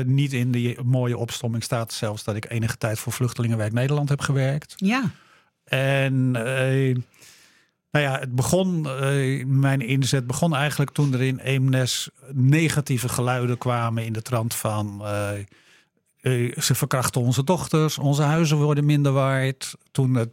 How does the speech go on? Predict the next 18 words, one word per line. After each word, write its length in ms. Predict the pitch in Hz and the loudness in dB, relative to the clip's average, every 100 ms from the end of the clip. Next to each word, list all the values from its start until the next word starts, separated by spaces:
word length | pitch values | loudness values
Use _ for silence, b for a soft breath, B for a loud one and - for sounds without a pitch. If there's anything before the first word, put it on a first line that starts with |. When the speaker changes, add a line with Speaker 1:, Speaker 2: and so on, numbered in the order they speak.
| - | -6
Speaker 1:
de 220 | 127 113 | -4 -2
gemeente 400 | 127 131 127 117 | 2 2 2 2
het 100 | 107 | 0
eerste 360 | 117 139 - 131 | 2 2 2 -2
plan 280 | 123 123 113 | 0 0 2
had 360 | 110 107 - | 0 -2 -4
om 320 | 98 107 110 92 | -4 -2 -2 -2
ergens 520 | 117 113 - 101 - | -2 0 -2 -4 -4
in 220 | 107 107 | -2 -2
het, 200 | 107 - | -2 -4
eh, 60 | 107 104 | -4 -2
dorp 360 | 110 110 101 - | -2 -2 -4 -8
een 200 | 107 101 B B B | -10 -10 B B B
locatie 600 | 135 127 139 131 - 120 | 0 2 2 0 -2 -2
aan 180 | 120 120 | -2 -2
te 100 | 120 | -2
wijzen 440 | 117 110 110 117 | -2 0 -2 -2
voor 420 | 107 120 117 113 | -4 -2 0 -2